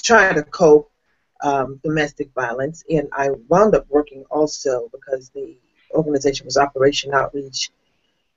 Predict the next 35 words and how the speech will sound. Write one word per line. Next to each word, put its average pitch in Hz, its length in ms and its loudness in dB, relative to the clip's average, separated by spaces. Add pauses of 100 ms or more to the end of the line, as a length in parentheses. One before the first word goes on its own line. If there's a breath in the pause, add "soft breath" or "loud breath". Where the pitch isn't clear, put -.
We 143 240 2
needed 139 420 -2
to - 140 -2
also 143 460 2
incorporate 139 920 0 (100)
intense 135 560 -2
work 131 260 2
with 143 160 0
the 127 100 -14
families, 135 880 2 (140)
uh, - 180 -20 (320)
marriages, 135 600 0
partners, 135 500 -2
and 90 160 -20 (680)
the, - 300 -2
the 151 80 0
children 147 560 2
of 131 200 -2
the 127 400 -8
veterans 127 600 -4
to - 160 -12
help 139 280 -4
them 135 220 -4
cope. 135 280 -2
It 170 40 4
was 175 140 2
a 165 80 6
new 170 260 6
learning 151 440 6
for 127 160 2
us, 131 200 -2
but 127 120 0
I 135 180 2
was 135 300 -10
so 151 560 4